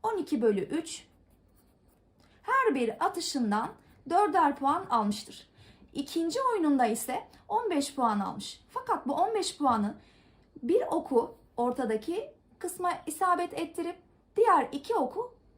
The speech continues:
dıştaki kısma isabet ettirmiştir. Biz az önce birinci oyunda dıştaki kısma isabet eden okların kaçar puan olduğunu bulmuştuk. On beşten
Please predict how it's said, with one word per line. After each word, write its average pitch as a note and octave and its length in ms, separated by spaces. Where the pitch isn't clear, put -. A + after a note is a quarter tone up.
dıştaki F4+ 520
kısma G#3+ 480
isabet G3+ 500
ettirmiştir. G3+ 680
Biz A#4 120
az A4+ 200
önce A#3+ 240
birinci D4 300
oyunda B3 480
dıştaki D4+ 480
kısma B3 440
isabet C#4+ 480
eden G3+ 340
okların A#3+ 420
kaçar D4 400
puan G#3 320
olduğunu C#4+ 560
bulmuştuk. C4+ 520
On A#4 240
beşten A#3+ 480